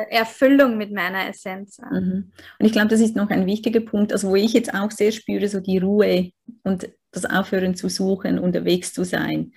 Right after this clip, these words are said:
Speaker 2: Also wir sind ja immer noch unterwegs, aber nicht das Rastlose. „Ah, jetzt
Speaker 1: Genau.
Speaker 2: noch das oder das.“ Also so fühlt sich's bei mir auch an, wie sich so etwas setzt in einem.
Speaker 1: Genau.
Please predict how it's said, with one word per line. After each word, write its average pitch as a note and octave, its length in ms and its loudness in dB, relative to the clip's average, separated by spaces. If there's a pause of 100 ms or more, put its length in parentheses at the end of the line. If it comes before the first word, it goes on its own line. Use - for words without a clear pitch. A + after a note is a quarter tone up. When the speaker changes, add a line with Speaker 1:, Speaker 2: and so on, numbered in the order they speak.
(320)
Speaker 2:
Also F#3 220 4 (380)
wir - 80 -4
sind A3 160 10
ja - 60 8
immer A#3 180 10
noch A#3+ 180 4
unterwegs, A3 580 4
aber F#3+ 180 -2
nicht G3+ 240 -4
das - 180 -6
Rastlose. F3 880 2 (300)
„Ah, G#3 120 4
jetzt G#3+ 160 4
Speaker 1:
Genau. G#3 100 4
Speaker 2:
noch - 140 -6
das G#3 380 0
oder F#3+ 160 -2
das.“ F#3+ 300 -2
Also F#3 180 -6
so F#3+ 140 -2
fühlt G#3+ 200 -2
sich's - 220 -8
bei F#3 120 -2
mir F3 340 -2
auch G3+ 220 -2
an, G3 220 -2
wie G3+ 100 -4
sich A3 240 -6
so F3+ 340 0 (840)
etwas G#3+ 380 2
setzt G#3 300 2
in G3 140 0
einem. E3 580 -2 (580)
Speaker 1:
Genau. G#3 440 -8